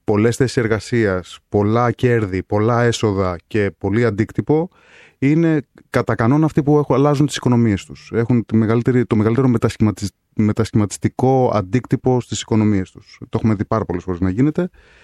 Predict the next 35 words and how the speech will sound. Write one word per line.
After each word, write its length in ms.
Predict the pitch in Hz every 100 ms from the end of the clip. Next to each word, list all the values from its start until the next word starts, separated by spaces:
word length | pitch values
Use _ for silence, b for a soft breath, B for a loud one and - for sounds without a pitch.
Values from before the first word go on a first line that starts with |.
| b b _
Και 180 | - 143
στις 300 | 131 - 139
χώρες 280 | 165 165 151
που 120 | 143
βρισκόμαστε, 480 | 127 127 165 170 160
ίσως 280 | 160 160 -
είμαστε, 420 | 147 160 156 -
απέχουμε 340 | 131 156 151 151
λίγο 160 | 147
από 120 | 151
αυτό 220 | 135 - 147
το, 340 | 139 135 131
από 160 | 110 120
αυτό 180 | -
το, 300 | 131 131 123 -
ε, 320 | 110 113 107
από 180 | 104 107
αυτή 180 | -
την, 220 | 117 123 110
από 200 | 95 117
αυτό 200 | 110 131
το 80 | 120
σημείο. 420 | - 117 92 87
Να 160 | 101 113
έρθουν 220 | 113 120
αυτοί 200 | 110 120
οι 100 | 120
επιχειρηματίες 500 | 113 - 107 104 117
και 80 | 117
να 220 | 110 104
αλλάξουν 440 | 87 113 110 110
την, 260 | 98 104 85
τη 120 | 101
χώρα 240 | - 92
τους. 220 | 82 _